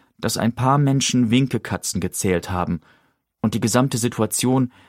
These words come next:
manchmal noch in Artikeln am Rande erwähnt wird. Weil es lustig ist, nicht weil es inhaltlich gut ist. Es bleibt meine einzige Befragung. Es bleibt auch meine einzige Chance. Danach wird kein,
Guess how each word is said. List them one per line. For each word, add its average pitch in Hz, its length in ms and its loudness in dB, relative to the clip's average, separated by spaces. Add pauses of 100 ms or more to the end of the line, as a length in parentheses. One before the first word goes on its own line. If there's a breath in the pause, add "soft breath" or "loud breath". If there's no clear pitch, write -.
(100)
manchmal 117 560 2
noch 107 260 2
in 107 300 0
Artikeln 107 680 -2
am 98 160 0
Rande 104 320 2
erwähnt 95 500 0
wird. - 280 -12 (960)
Weil 110 440 2
es - 220 -4
lustig - 480 -2
ist, - 280 -10 (380 soft breath)
nicht - 380 -2
weil 82 100 -2
es - 140 -6
inhaltlich 92 580 -2
gut 101 240 -4
ist. - 320 -12 (1200)
Es 123 160 0
bleibt 127 480 0
meine 113 300 2
einzige 107 420 -2
Befragung. 82 600 -10 (720)
Es 135 120 -2
bleibt 127 320 0
auch 120 100 2
meine 123 220 2
einzige 113 340 -2
Chance. 117 500 0 (520 soft breath)
Danach 110 480 2
wird - 260 -6
kein, 123 380 2